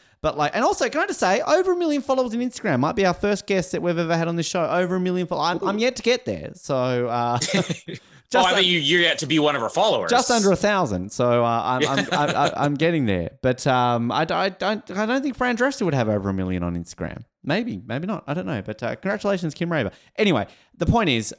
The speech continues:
Speaker 1: uh, love her, love Willem Devane. He's fantastic in this episode as well. They just don't have a whole lot to do, really.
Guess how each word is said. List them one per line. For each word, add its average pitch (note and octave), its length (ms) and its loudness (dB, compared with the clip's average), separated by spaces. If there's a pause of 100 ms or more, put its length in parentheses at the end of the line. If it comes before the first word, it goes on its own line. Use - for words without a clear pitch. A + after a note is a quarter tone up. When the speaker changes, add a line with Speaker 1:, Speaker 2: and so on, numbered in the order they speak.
Speaker 1:
uh, B2+ 380 2
love D#3 260 0
her, C#3+ 420 0
love D#3 260 2
Willem D3 240 2
Devane. A2+ 420 0
He's D#3 200 -4
fantastic A2 560 -4
in G2+ 100 -2
this F#2 160 -6
episode F#2 400 -4
as E2+ 100 -8
well. F#2+ 380 -2 (160)
They F3 80 -6
just E3+ 240 -4
don't D3+ 220 0
have C#3+ 120 0
a C3+ 60 0
whole C#3+ 160 0
lot C#3+ 160 -4
to C#3 100 -6
do, E3 160 -2
really. - 360 -10